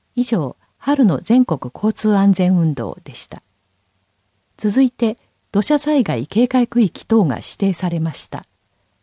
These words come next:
土砂災害防止法に基づく。東京都は三月十三日、新宿区内の二十カ所を土砂災害警戒区域、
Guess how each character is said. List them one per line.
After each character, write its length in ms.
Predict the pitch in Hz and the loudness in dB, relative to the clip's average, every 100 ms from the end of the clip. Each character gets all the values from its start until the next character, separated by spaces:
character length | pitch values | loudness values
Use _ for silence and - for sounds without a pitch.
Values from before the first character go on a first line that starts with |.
| - | -6
土 100 | 202 | -4
砂 140 | 277 | -4
災 240 | - 285 | -2 0
害 240 | 233 131 104 | 0 -2 -4
防 160 | 180 220 | 0 0
止 160 | - | 0
法 200 | 196 202 | -2 0
に 120 | 185 | 0
基 60 | 165 156 | 0 -2
づ 200 | 170 - | -6 -8
く。 260 | 151 - - _ _ _ _ _ _ _ _ _ _ _ - | -14 -14 -20 _ _ _ _ _ _ _ _ _ _ _ 0
東 180 | 302 | 0
京 180 | - 320 | 2 0
都 140 | - 151 | 0 -2
は 160 | 127 - | -2 -4
三 280 | - 294 | -2 2
月 240 | 262 180 123 | 2 0 -4
十 200 | 185 214 | -2 -2
三 240 | 226 202 | 0 0
日、 420 | 151 131 - 123 - _ _ _ | -2 -6 -12 -14 -14 _ _ _
新 260 | - 269 294 | -2 2 4
宿 300 | 285 - 254 | 2 -6 -4
区 140 | 277 | 2
内 240 | 254 190 135 | 4 2 0
の 180 | 120 - | -4 -2
二 120 | 180 | -2
十 160 | 262 | 0
カ 180 | - 269 | -2 -4
所 220 | - 156 | -4 -6
を 180 | 117 117 _ - | -6 -8 _ -6
土 100 | 185 | -2
砂 160 | - | 0
災 240 | 277 285 247 | 0 0 0
害 220 | 143 131 | -2 -8
警 240 | - 233 | -2 -2
戒 220 | - 233 214 | 0 0 -2
区 160 | - | -2
域、 380 | 170 _ - 117 | -2 _ -16 -16